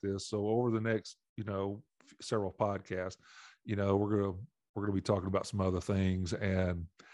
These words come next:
uh, you know, when you're in the season of anxiety, uh, it is a great opportunity to learn something about yourself and,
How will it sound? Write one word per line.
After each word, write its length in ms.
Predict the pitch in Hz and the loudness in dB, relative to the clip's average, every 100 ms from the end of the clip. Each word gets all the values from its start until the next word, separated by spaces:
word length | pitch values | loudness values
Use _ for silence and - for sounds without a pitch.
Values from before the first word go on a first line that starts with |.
| - - _ _ | -20 -20 _ _
uh, 500 | 107 107 104 104 101 - - | 4 6 6 4 2 -6 0
you 120 | 120 | 6
know, 100 | 131 | 8
when 160 | 127 180 | 10 10
you're 160 | 196 | 8
in 220 | 160 196 196 | 8 6 8
the 160 | 156 | 8
season 360 | 113 - 151 139 | 8 6 6 6
of 80 | 131 | 4
anxiety, 640 | 127 101 104 98 95 98 - _ - | 4 6 6 8 6 2 -6 _ -4
uh, 200 | 104 104 | 0 2
it 100 | 123 | 6
is 120 | 123 98 | 6 6
a 40 | |
great 320 | 90 98 113 | 4 6 6
opportunity 880 | 127 127 - 127 120 104 92 90 92 92 | 8 4 2 0 0 0 0 0 -2 -6
to 120 | - | -4
learn 380 | 87 92 101 101 | -2 0 0 -2
something 280 | - 92 95 | -2 -2 -2
about 260 | 90 90 | -2 -2
yourself 380 | - - 85 - - _ _ _ _ _ - _ - | -4 -8 -8 -8 -18 _ _ _ _ _ -20 _ -4
and, 720 | 104 98 104 101 101 98 98 | 0 2 2 0 0 -2 -4